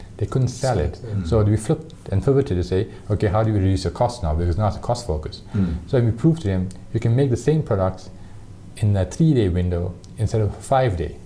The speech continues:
Speaker 1: the
Speaker 3: Mm.
Speaker 1: same volume.
Speaker 3: Two days.
Speaker 1: So you shut your plant down for two days.
Speaker 3: Mm.
Speaker 1: So if you become more efficient and you still have all these electricity disruptions, obviously, it's for certain process industries, it doesn't work because once you shut down a process industry
Speaker 3: Of
Speaker 1: plant,
Speaker 3: course,
Speaker 1: then it takes a
Speaker 3: yeah.
Speaker 1: few days to recover.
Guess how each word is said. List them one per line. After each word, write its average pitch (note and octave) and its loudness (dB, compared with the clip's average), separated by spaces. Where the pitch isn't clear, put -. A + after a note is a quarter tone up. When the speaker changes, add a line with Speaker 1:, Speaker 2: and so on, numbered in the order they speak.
Speaker 1:
the - -2
Speaker 3:
Mm. - 0
Speaker 1:
same D3+ 4
volume. F2+ 2
Speaker 3:
Two E2+ -6
days. D#2+ -2
Speaker 1:
So C3+ 6
you C3 4
shut - -2
your C3 0
plant C3 0
down B2+ 2
for B2+ -2
two C#3 0
days. F2 0
Speaker 3:
Mm. - -14
Speaker 1:
So B2+ 4
if B2+ 0
you A#2+ 4
become C3 2
more A#2+ 4
efficient G#2+ 0
and G2+ 2
you F#2+ 2
still C#3+ 0
have B2 2
all A2+ 4
these G2+ 2
electricity B2+ -2
disruptions, F2 -2
obviously, A#2 2
it's - -2
for G#2 2
certain A#2+ 2
process B2+ 2
industries, F#2+ 0
it F2 -2
doesn't F2 2
work F#2 2
because F2+ 0
once F#2+ 2
you F2+ 2
shut F2+ 0
down F2 0
a - -2
process F2 -4
industry E2+ -2
Speaker 3:
Of - 0
Speaker 1:
plant, F2+ 2
Speaker 3:
course, F2 0
Speaker 1:
then F#2 2
it D#2+ 0
takes E2 2
a - 4
Speaker 3:
yeah. D#2 2
Speaker 1:
few G#2+ 2
days F#2 4
to D#2+ 0
recover. E2+ 2